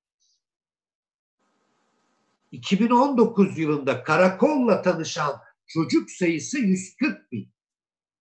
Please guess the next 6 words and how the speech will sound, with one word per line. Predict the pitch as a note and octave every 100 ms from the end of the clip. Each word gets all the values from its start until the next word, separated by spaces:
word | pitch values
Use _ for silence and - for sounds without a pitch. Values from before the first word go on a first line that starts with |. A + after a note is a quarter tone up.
| _ _ _ _ _ _ _ _ _ _
Yüz | A#2+ - -
kırk | - C4 -
bin. | A2+ - _ _ _ _
Karakolla, | B2+ D#3 - G#3 A#3+ F3+ G#2 - - _ _
polisle | D#3 G3 A#3 - F3 D3
tanışıyor. | - A#2+ G2+ - - F#2+